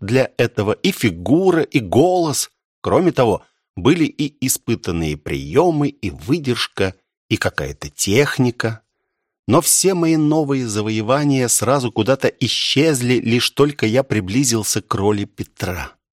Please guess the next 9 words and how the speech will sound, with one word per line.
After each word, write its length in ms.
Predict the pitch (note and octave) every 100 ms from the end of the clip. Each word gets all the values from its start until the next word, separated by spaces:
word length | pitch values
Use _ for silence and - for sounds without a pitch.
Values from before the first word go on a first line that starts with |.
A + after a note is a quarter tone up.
| _ _ _ _
С 120 | - -
первых 360 | B2+ C#3 G2
шагов 380 | - F#2 D#3+ -
я 100 | G#2
пошёл 400 | - F#2 D#3 D#3
по 220 | - G#2
верхним 460 | G2 C3+ - C3+ A#2+
слоям 460 | - F2+ F#2 A#2
роли, 460 | A2 C#3+ C3+ D#2+ C#2+